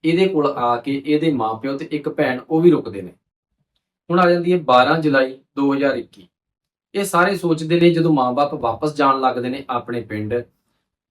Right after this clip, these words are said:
ਤੇ ਫਿਰ ਉਸ ਸਮੇਂ ਜਿਹੜੀ ਵਿਸ਼ਾਲਾ ਗਨਿਕਾ ਹੁੰਦੀ ਹੈ, ਇਹ ਵੀ ਸੋਚਦੀ ਹੈ ਵੀ ਮੈਂ ਵੀ ਨਾਲ ਚੱਲਦੀ ਹਾਂ ਤੇ ਕੁਛ ਦਿਨ ਮੈਂ ਆਪਣੇ ਪੇਕੇ ਰੁਕ ਲਾਂ। ਉਦੋਂ ਬਾਅਦ ਇਹਨੇ ਵਾਪਸ ਦੁਬਈ ਜਾਣਾ ਹੁੰਦਾ।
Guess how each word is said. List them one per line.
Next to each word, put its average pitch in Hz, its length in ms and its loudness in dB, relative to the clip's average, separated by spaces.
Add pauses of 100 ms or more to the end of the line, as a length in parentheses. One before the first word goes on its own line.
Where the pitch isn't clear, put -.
(140)
ਤੇ 160 500 2
ਫਿਰ 170 240 0
ਉਸ 175 240 2
ਸਮੇਂ 165 280 0
ਜਿਹੜੀ 170 260 4
ਵਿਸ਼ਾਲਾ 143 380 0
ਗਨਿਕਾ 139 320 -2
ਹੁੰਦੀ 131 180 -6
ਹੈ, 143 60 0
ਇਹ 156 60 -2
ਵੀ 175 60 6
ਸੋਚਦੀ 143 420 -2
ਹੈ 147 40 2
ਵੀ 143 100 -2
ਮੈਂ 135 200 -2
ਵੀ 165 120 2
ਨਾਲ 131 240 2
ਚੱਲਦੀ 135 420 -2
ਹਾਂ 143 100 -4
ਤੇ 143 80 -10
ਕੁਛ 139 260 -8
ਦਿਨ 143 160 0
ਮੈਂ 135 140 -2
ਆਪਣੇ 151 240 -6
ਪੇਕੇ 151 360 0
ਰੁਕ 135 160 -4
ਲਾਂ। 90 200 -10 (960)
ਉਦੋਂ 156 260 4
ਬਾਅਦ 143 240 4
ਇਹਨੇ 120 380 -6 (460)
ਵਾਪਸ 127 280 -4
ਦੁਬਈ 127 340 0
ਜਾਣਾ 156 240 4
ਹੁੰਦਾ। 139 340 -4